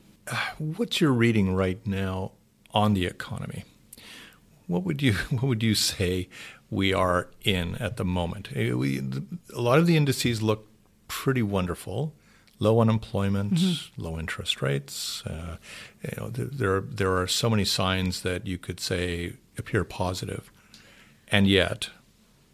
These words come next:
Speaker 1: there seems to be this worry about headwinds that are coming.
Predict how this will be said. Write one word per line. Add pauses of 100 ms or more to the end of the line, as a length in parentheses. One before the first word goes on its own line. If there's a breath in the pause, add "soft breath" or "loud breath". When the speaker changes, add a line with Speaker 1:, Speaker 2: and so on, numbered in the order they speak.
Speaker 1:
there
seems
to
be
this (500)
worry
about
headwinds
that
are
coming.